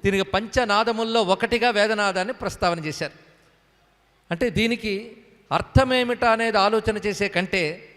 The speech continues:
ముందు ఆ శబ్దము చేతనే మనకు కలిగే పవిత్రత, దివ్యశక్తుల యొక్క ప్రాదుర్భావము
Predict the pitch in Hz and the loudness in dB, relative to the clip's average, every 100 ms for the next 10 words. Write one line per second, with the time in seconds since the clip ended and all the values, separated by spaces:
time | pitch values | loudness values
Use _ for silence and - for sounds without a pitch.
0 | _ - 196 208 - - 175 - 262 269 | _ -8 -2 0 2 2 2 4 6 6
1 | 262 240 254 247 226 208 208 - 208 214 | 6 6 6 4 4 2 0 0 0 2
2 | - 170 233 - 220 208 180 147 - - | 2 2 0 -2 0 2 2 0 -6 -20
3 | - _ 139 202 185 254 - 254 - 240 | -20 _ -6 -6 -2 -2 -2 -4 -2 0
4 | 233 220 214 - 180 226 240 190 190 208 | 0 0 -2 2 4 4 2 4 6 6
5 | 196 262 | 2 -2